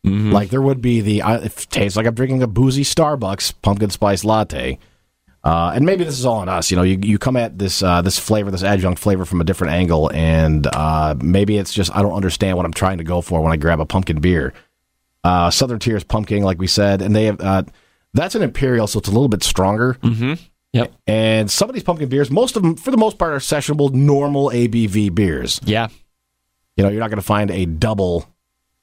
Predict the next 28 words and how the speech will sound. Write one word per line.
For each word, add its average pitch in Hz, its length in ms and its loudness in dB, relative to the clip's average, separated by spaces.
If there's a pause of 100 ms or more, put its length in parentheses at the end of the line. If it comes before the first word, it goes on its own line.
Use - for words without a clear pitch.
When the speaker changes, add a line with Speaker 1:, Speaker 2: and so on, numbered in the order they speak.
(680)
Speaker 2:
a 117 60 2
Speaker 1:
No. 131 200 2
Speaker 2:
triple 98 260 0
pumpkin. 82 520 0 (400)
Speaker 1:
There's, 135 220 -2
there's, 131 280 -2
like, 123 160 0
one 131 340 2
double, 113 300 -2
I 101 80 -4
think, 107 220 -4
that 101 100 -4
pumpkin 107 560 -2 (220)
do-, 107 400 0
or 120 140 2
no, 117 260 0
maybe, 131 480 -2
no, 123 160 -4
not 113 180 -6
pumpkin. 107 580 -2
Um, 113 460 0 (640)
uh, 110 260 2
Elysian 147 460 0 (220)
does 113 220 -2
the, 104 180 0
the 98 280 -2
imperial 110 460 0
one. 87 220 -2